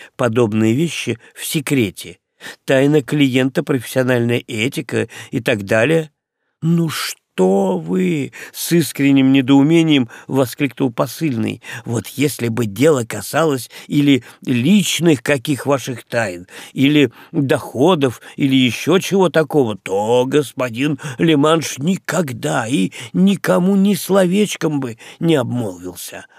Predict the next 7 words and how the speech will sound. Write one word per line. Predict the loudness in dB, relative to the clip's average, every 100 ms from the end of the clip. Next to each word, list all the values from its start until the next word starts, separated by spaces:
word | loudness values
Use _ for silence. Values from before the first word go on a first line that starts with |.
| -20 -14
А | -14 -14
тут | -14 -12 -14 -20 -20 _ _ -16
Дело-то | -12 -4 -2 -2 -4 -4 -4
какое, | -2 -4 -2 -2 0 0 0 -4 -8 0
небывалое! | 4 4 4 4 2 4 4 4 2 2 2 -2 -6 -10 -18 _ -16 -6
Амулет | -2 -2 -2 0 4 2 0 -8
Дока | -10 2 4 4 0 -2